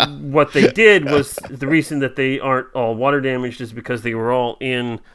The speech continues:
Speaker 2: boxes that were watertight. Airtight.
Speaker 1: Fine. Fine.
Speaker 2: Um, so, uh, that's certainly a possibility.
Speaker 1: I
Speaker 2: Okay.
Speaker 1: contend that that, I betcha, yeah, nah. I mean, uh, uh, we're,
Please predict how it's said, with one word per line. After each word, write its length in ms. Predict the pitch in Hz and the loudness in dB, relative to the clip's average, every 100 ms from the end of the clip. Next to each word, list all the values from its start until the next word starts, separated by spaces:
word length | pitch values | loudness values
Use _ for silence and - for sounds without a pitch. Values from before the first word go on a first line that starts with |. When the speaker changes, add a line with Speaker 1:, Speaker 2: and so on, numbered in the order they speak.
| _ | _
Speaker 2:
boxes 500 | 135 131 - 139 127 | 2 4 2 -2 -4
that 220 | - 120 120 | -2 -2 -2
were 240 | 113 117 | -2 -2
watertight. 1040 | 110 104 104 104 95 - - 165 147 - - _ _ _ _ _ - - - _ 156 | -2 -2 0 -2 -4 -12 -2 2 2 0 -18 _ _ _ _ _ -16 -16 -18 _ 0
Airtight. 240 | 147 104 | 4 4
Speaker 1:
Fine. 540 | 95 92 92 92 92 - _ _ _ _ _ - | 4 4 2 2 0 -2 _ _ _ _ _ -6
Fine. 180 | 64 139 123 117 110 | 0 4 4 2 0
Speaker 2:
Um, 100 | 104 - _ _ _ _ - | -6 -16 _ _ _ _ -18
so, 680 | - 151 143 135 131 127 143 _ | -4 0 2 0 -2 -6 -14 _
uh, 600 | 127 117 113 107 107 107 113 | -2 0 0 0 0 -2 -6
that's 360 | 127 135 131 | -2 -2 -2
certainly 680 | - - 156 151 139 135 127 | -8 -10 -8 -6 -6 -4 -4
a 260 | 120 117 110 - - | -4 -6 -8 -14 -12
possibility. 680 | - 110 107 110 120 165 - _ _ _ _ _ - | -8 -8 -8 -8 -6 -8 -10 _ _ _ _ _ 2
Speaker 1:
I 140 | 123 | 4
Speaker 2:
Okay. 100 | 123 | 4
Speaker 1:
contend 420 | - 98 113 104 | 4 4 6 6
that 160 | 92 - | 4 4
that, 300 | 104 101 - - - | 4 4 -2 -10 -2
I 80 | 104 | 2
betcha, 360 | 101 - 92 - | 2 2 -2 -2
yeah, 240 | 98 82 - _ - | -2 -2 -2 _ -4
nah. 260 | 113 98 - _ _ _ | 0 0 -2 _ _ _
I 80 | 143 | 4
mean, 180 | 143 120 | 4 4
uh, 120 | 120 - | 2 2
uh, 80 | - | 2
we're, 200 | 156 147 | 4 4